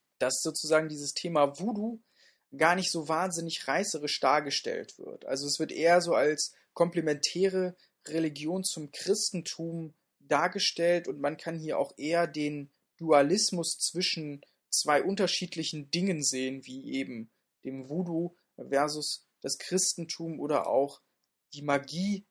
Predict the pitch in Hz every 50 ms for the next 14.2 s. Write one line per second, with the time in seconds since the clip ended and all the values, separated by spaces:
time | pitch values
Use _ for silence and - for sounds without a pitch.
0 | _ - 156 147 139 143 139 - - - 165 165 156 156 147 139 143 139 - 147
1 | 165 170 - 196 180 170 - - 180 170 - - - - - - - 156 151 156
2 | 156 156 156 - _ _ _ _ _ _ _ - 170 190 240 214 - 127 151 156
3 | 160 160 156 151 - - 160 156 156 156 - - 143 147 - - - 143 131 -
4 | _ _ - - - 139 135 139 156 175 196 - - - 202 196 196 - 147 147
5 | 143 139 139 139 127 147 196 208 - - 208 202 - - 190 190 - 190 180 180
6 | 180 175 180 185 190 190 - - - 175 165 - 160 160 156 143 165 160 147 123
7 | - - 143 170 190 - 160 156 151 - - 160 160 151 - - 147 143 - -
8 | - 135 - - - 147 143 143 - - - - _ - 156 143 139 _ - -
9 | - - 147 180 - - 175 175 170 151 - - 151 - - 139 - - 135 131
10 | - - 135 147 147 147 147 _ _ _ _ _ _ _ _ _ - - - 143
11 | 143 139 - 127 127 131 131 139 131 131 - - 139 131 135 - 135 127 - _
12 | - - - - 139 143 147 139 147 139 131 131 131 131 131 _ _ _ _ _
13 | _ _ - 127 123 151 160 - - 226 277 285 - 156 127 113 101 - - -
14 | - - - -